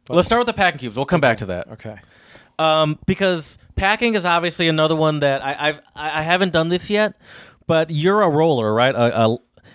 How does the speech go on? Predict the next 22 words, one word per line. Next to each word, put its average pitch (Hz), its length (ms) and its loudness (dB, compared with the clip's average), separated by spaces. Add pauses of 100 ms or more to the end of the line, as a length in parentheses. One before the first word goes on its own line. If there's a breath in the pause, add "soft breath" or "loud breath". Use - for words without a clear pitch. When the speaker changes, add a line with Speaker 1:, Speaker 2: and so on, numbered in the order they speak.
Speaker 1:
You 120 80 -18
better 120 220 -12
believe 120 280 -4
it. - 40 2
Speaker 2:
you've, 190 440 0
you've 185 500 -2 (260)
Speaker 1:
It's 156 240 -8 (260)
easy 202 460 0
to 156 120 4
fit - 360 0
a 147 80 0
lot 139 260 4
of 123 80 2
stuff - 380 0
in 123 80 0
a 113 40 -2
small 117 280 -2
space 110 320 -4
if 104 140 -10
you 101 100 -4
do 101 140 -4
that. 87 260 -10